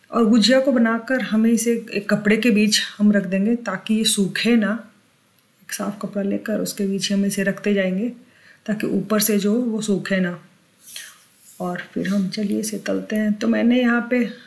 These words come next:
तेल लिया है। तेल को बहुत हल्का गर्म करना है, बहुत हल्का। ये देख रहे हो बबल्स धीरे धीरे आना स्टार्ट हो रहा है, बस ऐसा ही होना चाहिए। और ज़्यादा एक बार में बहुत ज़्यादा ना डालें।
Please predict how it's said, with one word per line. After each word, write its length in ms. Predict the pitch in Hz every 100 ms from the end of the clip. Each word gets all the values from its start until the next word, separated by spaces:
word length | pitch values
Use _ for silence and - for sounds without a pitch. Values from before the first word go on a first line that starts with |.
| _
तेल 180 | 214 226
लिया 240 | 226 220
है। 160 | 214 214
तेल 260 | 240 269 320
को 140 | 320
बहुत 560 | 214 196 185 262 262 220
हल्का 300 | 196 190 226
गर्म 280 | 226 220
करना 340 | 220 190 185 185
है, 320 | 185 220 - _ _ _ _ _ - - - _ -
बहुत 280 | 233 240 226
हल्का। 240 | 190 -
ये 120 | 196
देख 240 | 196 226 220
रहे 120 | 208
हो 200 | 190 - - _ _ -
बबल्स 400 | 214 214 226 220
धीरे 360 | 180 220 233 240
धीरे 200 | 226 202
आना 220 | 190 190
स्टार्ट 320 | - 180 175
हो 80 | 185
रहा 120 | 190
है, 100 | 185
बस 240 | 247 - -
ऐसा 320 | 196 214 202
ही 120 | 214
होना 300 | 233 196 180
चाहिए। 360 | 165 180 185 180 - _ _ _ _ _ _ _ _ _ _ _ _ _ _ _ _ _ _ -
और 160 | 220
ज़्यादा 440 | - 196 185 - 240
एक 240 | 226 226
बार 120 | 220
में 140 | 226 190
बहुत 260 | 180 202
ज़्यादा 240 | 208 202 214
ना 180 | 190
डालें। 340 | 190 185 190